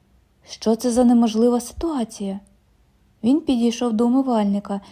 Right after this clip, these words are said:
і почав чистити зуби. Важко було стриматись, йому хотілося її вдарити. Чортові ляльки! Чому вони ніколи, ніколи не можуть бути у потрібний час у потрібному місці? Втім,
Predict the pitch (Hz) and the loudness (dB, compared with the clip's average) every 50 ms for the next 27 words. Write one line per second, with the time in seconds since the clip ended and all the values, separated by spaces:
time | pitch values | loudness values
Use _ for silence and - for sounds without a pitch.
0 | - _ _ - - - - 240 240 - 254 240 226 226 - 240 226 220 - 233 | -20 _ _ -16 -6 -2 0 0 0 0 -2 -2 -2 -2 -2 -4 -4 -4 -6 -8
1 | 226 - 269 247 240 233 214 190 180 202 196 - - - _ _ _ _ _ _ | -8 -6 -6 -6 -4 -4 -4 -2 -4 -6 -8 -10 -14 -20 _ _ _ _ _ _
2 | _ _ _ _ _ - 196 196 208 202 202 - - - 226 202 196 214 208 196 | _ _ _ _ _ -8 -4 -2 -2 -2 -2 -6 -6 -6 -4 0 2 4 4 4
3 | 208 208 - - 226 220 240 247 226 220 214 220 214 208 - - 202 208 220 214 | 4 2 0 -4 -2 0 2 2 2 2 2 0 -2 -2 -2 -2 0 2 2 4
4 | 214 220 220 - - 214 208 - - 247 240 226 220 220 - - 214 202 202 196 | 4 4 2 0 -2 -4 -4 -4 -4 -2 0 0 0 0 -2 -4 -4 -2 -2 -2
5 | 196 202 185 175 180 208 214 233 240 214 202 196 196 - 185 190 - _ _ _ | -2 -4 -4 -4 -4 -4 -4 -2 -4 -4 -6 -6 -8 -12 -12 -12 -14 _ _ _
6 | _ _ _ _ _ _ _ _ - - 214 208 202 202 208 - 214 202 208 208 | _ _ _ _ _ _ _ _ -10 -4 0 0 0 0 0 -2 0 2 4 4
7 | 208 226 233 233 233 - - - 208 196 185 180 180 - _ _ _ _ _ _ | 4 4 2 2 0 -4 -6 -4 -4 -4 -4 -4 -8 -14 _ _ _ _ _ _
8 | - - - - 220 214 214 220 208 214 220 214 214 214 220 240 240 240 - - | -16 -6 -2 0 2 4 4 4 2 2 2 4 4 6 4 4 2 0 -4 -4
9 | 220 208 196 190 190 185 180 - - - _ _ - 214 220 220 220 - 247 233 | -4 -2 -2 -2 -4 -8 -10 -12 -20 -20 _ _ 0 0 0 0 4 4 6 6
10 | 233 220 220 226 220 233 233 208 220 214 190 190 185 214 233 226 - 214 202 - | 6 6 4 4 4 4 4 4 2 2 0 -2 0 0 0 0 0 -2 -4 -4
11 | - 202 - 220 220 233 214 226 202 196 208 220 214 - - 240 240 220 226 - | -6 -2 0 0 2 2 0 0 0 2 0 0 0 -2 -4 -4 -4 -4 -4 -4
12 | 220 208 214 240 226 233 226 233 202 214 233 233 254 262 269 269 254 226 220 - | -4 0 0 0 0 2 0 2 2 2 2 4 4 4 4 4 4 2 0 -4
13 | - - 196 190 190 - _ _ _ _ _ _ _ _ _ _ _ _ _ - | -10 -12 -12 -12 -12 -14 _ _ _ _ _ _ _ _ _ _ _ _ _ -20
14 | _ - - 254 262 262 247 247 | _ -8 -2 0 0 2 0 -2